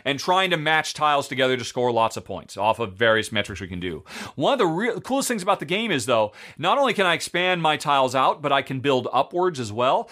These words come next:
which is a thing we saw put to good use last year in games like, uh, Cooper Island and, and a few others as well. And I love that idea. I think it's great here. Jen and I, we've had a blast playing it so far. This is definitely a keeper for us.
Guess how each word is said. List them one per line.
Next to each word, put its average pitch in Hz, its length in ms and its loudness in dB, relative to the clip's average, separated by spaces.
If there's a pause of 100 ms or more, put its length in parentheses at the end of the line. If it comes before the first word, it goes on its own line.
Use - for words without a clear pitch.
(140)
which 151 160 -2
is 175 140 2
a 190 160 2
thing 233 180 -2
we 226 100 -2
saw 208 540 2 (180)
put 220 180 -4
to 208 60 -4
good 190 220 -6
use 202 220 -2
last 180 280 2
year 143 140 0
in 131 80 -2
games 143 340 -2
like, 147 300 0
uh, 139 140 4
Cooper 185 320 0
Island 185 340 0
and, 117 460 0
and 120 240 0
a 117 180 0
few 185 180 -2
others 160 200 -2
as 117 100 -6
well. 170 380 0 (260)
And 160 340 2
I 139 180 2
love 131 340 2
that 180 160 4
idea. 170 420 2
I 135 80 2
think 135 240 -6
it's 113 160 -6
great 131 480 2
here. 233 420 2 (220)
Jen 156 200 0
and 185 100 2
I, 185 100 4
we've 147 100 0
had 135 180 0
a 107 100 0
blast 143 560 0
playing 185 260 0
it 226 80 -2
so 233 160 2
far. 262 240 2
This 135 200 -6
is 104 80 -8
definitely 214 540 0
a 196 40 4
keeper 202 320 -6
for 190 160 -2
us. 208 220 0